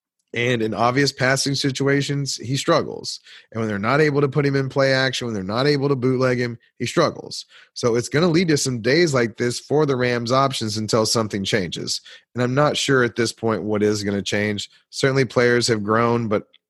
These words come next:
I kinda feel like he is who he is at this point. So that'll be a question of what the Rams do going forward.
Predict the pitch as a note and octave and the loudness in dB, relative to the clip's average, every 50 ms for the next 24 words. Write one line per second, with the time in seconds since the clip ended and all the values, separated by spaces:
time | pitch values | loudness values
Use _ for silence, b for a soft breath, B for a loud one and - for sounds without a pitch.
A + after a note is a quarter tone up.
0 | _ - A2 G#2 - - - C3+ C#3+ D3+ C#3+ - - C#3+ C#3+ C3+ C3+ C3 B2 - | _ -12 -12 -12 -10 -8 -6 -2 -2 -2 -2 0 2 2 2 4 2 2 0 0
1 | A#2+ A#2+ B2 B2 A#2+ A2 - - A#2 A2+ G#2+ G#2 G#2 G#2 G2 - E2 - - C#2 | 0 2 2 2 2 0 0 0 2 2 2 4 2 2 2 0 -4 -8 -10 -10
2 | - - - - G1+ G1+ - - - - - _ _ _ _ _ _ _ _ _ | -10 -10 -10 -14 -18 -18 -18 -20 -20 -20 -20 _ _ _ _ _ _ _ _ _
3 | _ _ _ - - A2 G2+ F#2+ F#2 F#2 F#2 F2+ - - _ _ _ _ _ - | _ _ _ -12 -6 -4 -2 -2 -2 -2 -4 -6 -8 -12 _ _ _ _ _ -20
4 | G2+ - - B2+ C3 C3 B2 A#2 A#2+ A#2 A2+ - B2 A#2 A2+ - - A2 G#2+ G2+ | -10 -4 0 2 2 2 2 2 2 2 2 2 2 2 2 2 0 0 0 2
5 | A2+ G#2+ - G#2+ G2 G#2 A#2 A#2+ A#2+ A#2+ G#2+ G#2 A#2 A#2 A2+ G#2+ A2 A2+ A2+ A2+ | 0 0 0 -2 0 2 2 2 2 0 0 0 0 0 2 2 0 0 -2 -2
6 | A2 - A#2+ A2+ A2+ A2+ A2 A2 G#2+ | -2 -2 0 2 2 2 2 0 -2